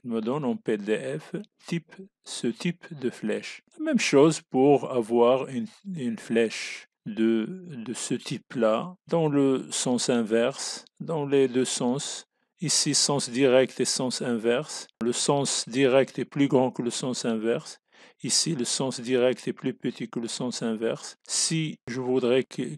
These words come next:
que entre A et B, il y ait le vide, donc j'écris ici zéro. Et on peut aussi utiliser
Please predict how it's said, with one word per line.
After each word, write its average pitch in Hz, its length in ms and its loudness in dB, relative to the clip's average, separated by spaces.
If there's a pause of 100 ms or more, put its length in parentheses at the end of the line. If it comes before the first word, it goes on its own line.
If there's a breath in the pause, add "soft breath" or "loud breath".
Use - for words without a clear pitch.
que 127 320 0
entre 135 380 -6
A 131 200 0
et 127 60 2
B, 110 180 -8
il 123 240 4
y 120 120 0
ait 123 80 4
le 117 120 0
vide, 135 460 -2 (400 soft breath)
donc 147 160 -2
j'écris 127 380 0
ici 120 260 0
zéro. 117 460 4 (180)
Et 175 240 2 (280)
on 170 140 2
peut 160 160 2
aussi 143 480 4
utiliser 131 640 2